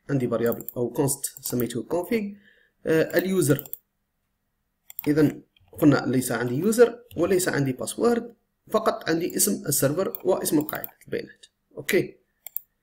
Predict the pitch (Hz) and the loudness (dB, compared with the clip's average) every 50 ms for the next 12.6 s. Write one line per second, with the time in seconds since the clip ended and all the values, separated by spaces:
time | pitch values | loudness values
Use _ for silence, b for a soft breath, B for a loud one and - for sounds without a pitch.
0 | _ _ _ _ _ _ - 226 254 247 247 214 196 220 226 220 - - - - | _ _ _ _ _ _ 2 2 2 4 4 2 2 2 0 -2 -4 -6 -12 -18
1 | - _ _ - 196 220 214 175 143 - - - - - - - - _ _ _ | -20 _ _ -2 0 2 4 4 4 2 0 -4 -8 -8 -14 -20 -20 _ _ _
2 | _ _ _ - - - - _ - 175 - 170 170 165 165 175 170 170 160 160 | _ _ _ -20 -20 -20 -12 _ -8 -4 -2 2 4 4 4 6 6 4 4 4
3 | 175 - 208 226 247 240 190 156 139 131 127 123 120 117 117 - - 120 123 127 | 4 4 2 2 2 2 2 2 4 2 2 2 0 -2 -4 -6 -6 -6 -4 -2
4 | 127 131 135 131 - - - - - - - - - 240 240 226 - 175 165 156 | 0 0 2 0 0 -2 -4 -4 -4 -4 -2 0 0 0 0 0 0 0 0 0
5 | - 151 131 135 127 123 127 120 117 - - 214 214 208 - - - - 123 123 | 0 -2 -2 -2 -2 -4 -4 -6 -4 -2 -2 -2 0 -2 -4 -4 -4 -4 -6 -6
6 | 117 120 135 175 214 208 226 214 - - - - 170 170 175 165 - - 151 156 | -6 -4 -2 -2 0 0 0 -2 -2 -6 -12 -10 -8 -4 -4 -4 -4 -4 -2 0
7 | 190 202 - - 127 - - - - - _ _ _ - - 208 208 - - - | 0 0 0 0 -2 -4 -6 -8 -12 -16 _ _ _ -6 -4 -4 -2 -4 -6 -6
8 | - - - - - 208 202 196 180 190 185 175 180 185 180 - - - 165 156 | -8 -12 -14 -8 -6 -4 -2 -2 -2 0 0 0 0 2 2 2 0 0 -4 -4
9 | - 170 165 - - 139 127 120 117 - - - _ _ _ _ b b b b | -4 -4 -4 -4 -8 -4 -2 -2 -2 -2 -6 -12 _ _ _ _ b b b b
10 | b b b b b b - - 202 202 277 - - 214 220 214 208 - - - | b b b b b b -2 0 2 2 0 2 2 2 2 2 0 -4 -8 -10
11 | - 147 160 196 185 185 180 - - - - - 165 160 156 151 156 151 - - | -6 -2 0 2 4 2 2 2 -2 -6 -2 0 2 4 4 2 2 0 0 0
12 | 240 226 190 175 - - - 214 208 - - | 4 4 4 4 4 0 -2 -4 -4 -6 -10